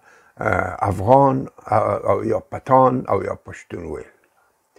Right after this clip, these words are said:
البته موږ پوهیږو په اوسم-، اوسني افغانستان کې د افغانستان ټول قومونه ته د افغان خطاب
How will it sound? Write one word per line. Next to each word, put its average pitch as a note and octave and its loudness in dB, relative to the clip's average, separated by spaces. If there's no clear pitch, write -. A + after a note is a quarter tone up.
البته A2+ 2
موږ A#2 4
پوهیږو D3+ 6
په - -2
اوسم-، A2 -4
اوسني A#2+ 0
افغانستان A2+ -4
کې D3+ -2
د - -2
افغانستان A2 2
ټول F4+ 6
قومونه D#3 -2
ته - -6
د G2 -6
افغان A#2+ 2
خطاب - -8